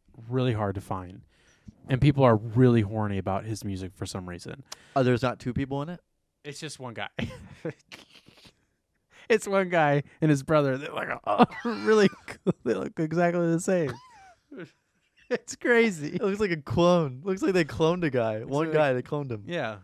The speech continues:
Speaker 1: Alfred E. Newman. <laughs> Jerry E. Lewis.
Speaker 2: Aphex and Twin. <laughs>
Speaker 1: That's
Speaker 2: Aphex
Speaker 1: interesting.
Speaker 2: and his twin.
Speaker 1: Aphex and his twin, Marlon.
Speaker 2: Marlon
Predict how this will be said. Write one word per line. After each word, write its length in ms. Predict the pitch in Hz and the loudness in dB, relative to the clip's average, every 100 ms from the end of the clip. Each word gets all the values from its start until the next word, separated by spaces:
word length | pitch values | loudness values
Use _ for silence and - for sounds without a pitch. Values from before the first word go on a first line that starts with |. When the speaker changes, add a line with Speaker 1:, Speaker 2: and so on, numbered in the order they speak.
| 139 | -14
Speaker 1:
Alfred 340 | 135 139 147 | -14 -12 -10
E. 140 | 147 151 | -8 -4
Newman. 480 | 160 147 113 107 - _ _ | -4 -4 -8 -16 -20 _ _
<laughs> 800 | - 208 - - - - - - | -14 -14 -16 -20 -20 -20 -20 -18
Jerry 440 | 131 139 139 147 | -12 -8 -4 -2
E. 340 | 139 131 135 135 | -2 -2 -2 -2
Lewis. 880 | 139 139 143 156 147 - - - - - _ - - - | -4 -4 2 4 4 2 -4 -10 -12 -14 _ -20 -20 -6
Speaker 2:
Aphex 520 | 156 165 170 160 160 170 | 0 0 4 4 4 0
and 200 | 180 165 | -4 -4
Twin. 240 | 202 247 | 6 6
<laughs> 220 | - 180 - - 359 - _ _ _ - - _ - - - _ _ _ - - - - | 6 -2 -4 -6 -10 -20 _ _ _ -20 -20 _ -20 -20 -20 _ _ _ -20 -20 -20 -10
Speaker 1:
That's 220 | 202 175 | -10 -6
Speaker 2:
Aphex 40 | 147 | 6
Speaker 1:
interesting. 520 | 156 151 156 147 160 | 8 10 10 8 6
Speaker 2:
and 160 | 143 135 | 4 4
his 160 | 139 | 2
twin. 420 | - 156 147 - 160 - | 0 -2 -2 -6 -6 -2
Speaker 1:
Aphex 520 | 160 170 185 190 - 165 | 0 2 4 4 4 2
and 140 | 135 | 6
his 180 | 156 - | 6 4
twin, 440 | - 185 165 151 160 - | 6 8 10 6 2 -4
Marlon. 680 | 143 156 175 156 123 107 | 0 6 6 6 4 0
Speaker 2:
Marlon 20 | 110 | -6